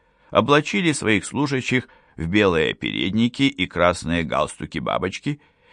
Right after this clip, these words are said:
и служащие эти выстроились за длинной чередой грилей, чтобы объединенными усилиями продавать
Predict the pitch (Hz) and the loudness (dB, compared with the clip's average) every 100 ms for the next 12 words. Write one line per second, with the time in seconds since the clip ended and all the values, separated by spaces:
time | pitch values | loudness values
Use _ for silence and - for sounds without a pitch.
0 | - 120 - 190 190 185 - 151 139 - | -2 0 0 0 0 0 2 2 2 0
1 | - 110 95 120 - 98 101 101 101 98 | 0 0 0 0 -2 -2 0 2 0 0
2 | - 87 92 90 92 117 113 101 82 87 | -6 -4 -2 -2 0 0 0 -2 -2 -2
3 | 85 80 90 76 71 85 85 85 123 151 | -2 0 0 0 -2 -2 -2 0 -2 -4
4 | _ _ - - - 123 120 127 - - | _ _ -20 -8 0 2 4 0 -2 -4
5 | 95 107 107 110 120 107 101 98 90 - | 0 2 0 2 2 2 2 2 0 -4
6 | 160 165 156 143 135 - 98 92 95 110 | -4 -2 0 0 0 0 0 2 4 2
7 | - | 0